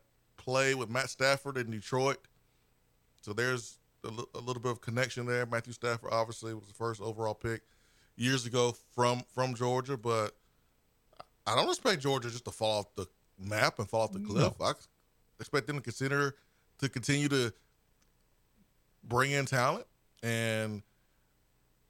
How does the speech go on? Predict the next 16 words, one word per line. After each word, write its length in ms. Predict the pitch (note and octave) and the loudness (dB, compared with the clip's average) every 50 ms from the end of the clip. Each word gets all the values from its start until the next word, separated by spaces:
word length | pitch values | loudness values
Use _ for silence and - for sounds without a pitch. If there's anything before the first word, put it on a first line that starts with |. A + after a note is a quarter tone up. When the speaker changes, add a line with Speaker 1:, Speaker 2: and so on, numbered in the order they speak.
| _ _ _ _ _ _ _ _ _ _ _ _ - | _ _ _ _ _ _ _ _ _ _ _ _ 2
Speaker 1:
I 120 | F#2 G2+ | 2 4
expect 340 | A#2+ A#2 - C#3+ C3+ B2 - | 4 4 2 2 2 2 2
Tennessee 520 | C#3+ C#3 C3+ B2+ - C3+ D3 E3+ F#3+ F3+ E3 - | 0 -2 -2 -2 -2 -2 -2 -2 -2 -4 -8 -6
to 480 | - C#3+ C#3 C3 C3 C3 C3 C3 B2+ - _ _ _ _ _ _ _ | -4 -2 0 0 0 0 -2 -4 -6 -8 _ _ _ _ _ _ _
close 360 | - - C3+ C3+ C#3 D3+ C3+ | -4 2 4 4 6 4 4
the 80 | C#3 D3+ | 0 0
gap. 280 | C#3 E3+ G#3+ F3+ - - - _ _ _ _ _ _ _ _ _ _ _ _ _ _ _ _ _ _ _ _ _ _ _ _ _ _ - | 0 2 2 2 2 0 -4 _ _ _ _ _ _ _ _ _ _ _ _ _ _ _ _ _ _ _ _ _ _ _ _ _ _ -4
Now, 200 | A2 A2 A2 G#2+ | 0 0 2 2
how 140 | A#2 A#2 | 2 2
fast 320 | A2+ - A#2 A#2+ B2+ B2+ - | 2 2 2 2 2 2 0
will 120 | C3+ C3+ | 0 2
that 180 | C3 C3 B2+ B2 | 2 2 2 2
be? 120 | D3+ - | 2 2
I 100 | F#3+ C#3 B2 | 4 4 2
don't 120 | C#3 D#3+ D#3+ | 2 0 -2
know. 260 | F#3+ A3 F3+ G2 - | -4 -4 -4 -6 -8